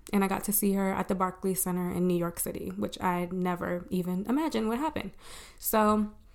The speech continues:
know what you want, be specific, but also leave room for God to do his thing. And again, how you think something will happen won't always be how it'll happen, but that doesn't mean that it cannot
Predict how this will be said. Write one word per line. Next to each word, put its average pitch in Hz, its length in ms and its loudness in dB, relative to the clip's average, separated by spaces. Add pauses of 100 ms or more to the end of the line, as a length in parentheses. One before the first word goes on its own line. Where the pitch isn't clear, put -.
(260)
know 208 140 8
what 262 140 4
you 262 160 4
want, 208 440 4
be 214 100 4
specific, 214 720 2
but 190 140 2
also 202 320 2
leave 196 340 4
room 180 240 0
for 190 140 -2
God 180 240 0
to 185 100 -2
do 175 140 0
his 175 160 -2
thing. 160 420 -6
And 185 100 0
again, 175 540 -2 (960)
how 208 220 4
you 202 340 6 (160)
think 208 220 4
something 240 400 2
will 247 160 4
happen 254 680 2
won't 196 380 2
always 190 340 4
be 185 200 0
how 185 420 2
it'll 170 240 2
happen, 170 640 -4 (100)
but 196 100 2
that - 260 0
doesn't 190 300 4
mean 175 300 4
that 170 120 -2
it - 120 -2
cannot 170 380 0